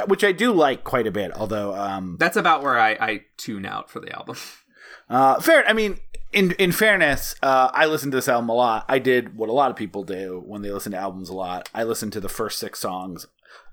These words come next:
Speaker 1: fifty times and then started getting further and further into the album, but then I wanted to go back and listen to the songs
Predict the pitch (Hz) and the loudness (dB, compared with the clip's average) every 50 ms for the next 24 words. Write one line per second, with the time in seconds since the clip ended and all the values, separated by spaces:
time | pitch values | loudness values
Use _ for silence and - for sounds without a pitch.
0 | - _ - - 170 165 - - 143 127 - 135 120 107 104 107 107 101 98 - | -20 _ -2 2 4 4 4 4 2 2 2 2 2 2 0 -6 -8 -8 -10 -8
1 | - 123 120 123 117 113 - - 120 113 110 104 98 117 107 104 110 - - 120 | -10 -8 -8 -8 -6 -6 -4 -2 0 0 -2 -2 -4 -6 -6 -6 -8 -8 -6 -4
2 | 113 110 101 107 110 104 98 - - 107 104 110 104 104 101 101 104 - 110 95 | -4 -4 -4 -6 -6 -8 -8 -8 -8 -4 -4 -4 -4 -4 -6 -8 -8 -8 -8 -8
3 | 92 - 85 98 - 131 156 156 151 151 135 120 117 113 113 113 110 107 104 107 | -8 -4 -4 -4 0 2 2 2 2 2 -2 -2 -2 -2 -4 -6 -6 -8 -8 -8
4 | 101 87 85 104 95 95 95 95 87 - 98 90 85 _ - 101 101 104 - - | -10 -10 -10 -10 -10 -8 -8 -8 -8 -8 -10 -14 -14 _ -18 -14 -12 -12 -10 -10
5 | 98 92 - 101 92 90 - - - 92 90 92 92 95 90 87 - | -10 -10 -10 -12 -12 -10 -10 -10 -10 -10 -10 -10 -10 -12 -12 -14 -14